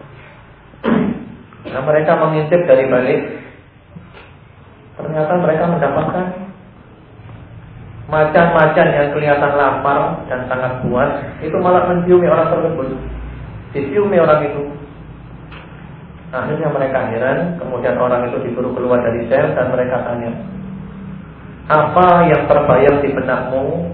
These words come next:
ketika kamu berada di tengah-tengah macan itu?" Apa kata dia? Bukan dia takut. Yang terbayang di benak dia, air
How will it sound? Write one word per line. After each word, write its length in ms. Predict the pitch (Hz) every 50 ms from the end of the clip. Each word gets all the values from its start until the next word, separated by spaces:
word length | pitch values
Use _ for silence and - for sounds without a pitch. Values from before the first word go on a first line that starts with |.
| - -
ketika 600 | 123 123 123 127 127 131 135 135 135 135 135 135
kamu 320 | 123 117 117 131 135 135 -
berada 440 | 120 120 120 117 120 127 131 127 123
di 20 | 123 123
tengah-tengah 400 | 131 127 120 117 120 120 120 123
macan 380 | 120 120 120 120 - 117 - 117 113
itu?" 180 | 113 110 - - - - - - - - - - - - - - - - - - - - - - - - - - - - - - - - -
Apa 160 | - - -
kata 260 | 139 131 127 127 - - 127
dia? 200 | 123 120 117 117 - - - - - - - - - -
Bukan 240 | - - - 165 156 147
dia 160 | 147 151 151 156
takut. 320 | 160 160 160 151 131 - - - - - - - - - - - - -
Yang 320 | - 143 151 151 151 170
terbayang 400 | 170 160 151 143 147 175 175 175
di 60 | 156 151
benak 260 | 143 147 143 143 139 143
dia, 240 | 143 143 143 139 135 139 139 139 139 - - - -
air 240 | 147 151 151 151 151